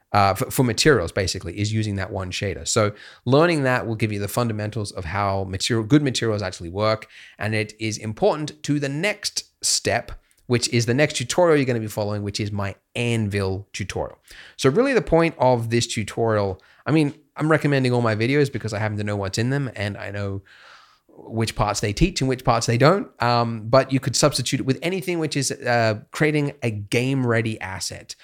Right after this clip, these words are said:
So when I say game ready, it just has to be, like, textured, um, something small that you've got a finished asset that then you could bring into somewhere else, 'cause that's gonna be important to your,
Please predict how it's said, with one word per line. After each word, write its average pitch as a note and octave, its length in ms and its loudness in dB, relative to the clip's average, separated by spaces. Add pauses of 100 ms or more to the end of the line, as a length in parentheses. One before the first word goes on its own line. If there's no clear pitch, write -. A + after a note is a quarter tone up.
(120)
So D#3+ 100 -2
when F#3+ 80 4
I - 20 2
say D#3 160 2
game C3+ 300 2
ready, C3+ 220 4
it B2 80 -2
just C3+ 120 2
has C#3 140 0
to C3+ 80 -6
be, B2 120 0
like, A2 200 -2
textured, G2 580 -4 (540)
um, G2 340 -2
something B2+ 300 0
small A2 300 0
that G#2 120 -10
you've G#2 180 -8
got A2+ 180 4
a - 20 -2
finished B2 340 -2
asset G2 320 -4
that G#2+ 140 -18
then F#2+ 140 -6
you F#2+ 80 -6
could G#2 160 -12
bring F#2+ 280 -4
into F#2+ 240 -6
somewhere F2 320 -4
else, C2+ 160 -6
'cause G#2 140 -4
that's A#2 180 0
gonna A#2+ 160 0
be A2+ 100 -2
important G2 420 -4
to G2 100 -8
your, F#2 300 -4